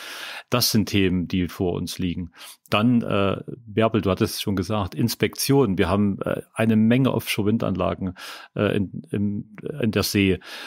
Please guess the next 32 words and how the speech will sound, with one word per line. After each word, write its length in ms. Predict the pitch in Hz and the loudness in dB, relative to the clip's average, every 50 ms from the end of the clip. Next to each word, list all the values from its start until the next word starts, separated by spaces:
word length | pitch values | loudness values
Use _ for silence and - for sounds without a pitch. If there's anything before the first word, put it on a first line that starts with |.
| - - - | -16 -8 -2
in 140 | - 113 107 | 0 2 4
Deutschland, 460 | 110 95 98 98 - - 95 90 - | 4 4 2 2 2 2 2 2 2
aber 180 | 90 - - 95 | 0 0 0 0
auch 220 | 101 101 - 104 | 0 -2 0 2
weltweit. 560 | 104 98 104 101 - 95 85 82 90 - - | 2 2 2 0 0 0 0 0 0 -2 -2
Die 80 | 117 107 | 0 2
müssen 260 | 110 117 - - 127 | 2 2 2 2 2
auch 220 | 120 127 127 - | 2 2 2 0
inspiziert 640 | - - 110 - - - - - - 113 104 - - | 0 -2 -4 -4 -4 -8 -8 -4 -2 -2 -2 -2 -4
werden. 120 | 107 98 | -4 -4
Das 220 | 92 98 - - - | -4 -4 -6 -4 0
können 340 | - 117 131 143 123 - | 2 2 4 2 0 -2
Taucher 600 | - - - 110 120 117 - 120 104 101 - - | -4 -2 2 2 2 2 2 2 0 0 -2 -4
gar 180 | - 104 101 104 | -2 0 2 2
nicht 160 | 110 107 - | 2 2 0
mehr 140 | 110 104 92 | 0 -2 0
von 180 | - 110 104 95 | 0 0 2 4
der 80 | 92 | 4
Menge 240 | 90 104 117 135 135 | 4 4 4 4 4
leisten, 420 | 123 117 113 123 117 - - 123 | 4 4 4 4 2 0 0 0
aber 160 | 98 92 98 98 | 0 0 0 0
auch 140 | 101 98 | -2 -2
von 180 | - - 104 95 | -2 -4 -6 -4
der 300 | 85 95 92 90 90 87 | -2 -2 -2 -2 -2 -4
Gefährdung 560 | - 95 - - 113 117 135 - 120 95 87 | -4 -4 -2 2 2 2 2 2 0 -2 -2
für 100 | - 95 | -4 -4
die 120 | 82 92 - | -6 -4 -2
Taucher 360 | - 90 90 87 - - - | -2 -2 -2 -2 -2 -4 -8
ist 140 | - - - | -6 -6 -6
das 100 | - - | -6 -4
ein 160 | 92 92 87 | -4 -6 -6
Problem. 520 | - - - - - 87 92 90 82 82 | -8 -12 -14 -8 -4 -2 0 0 0 -4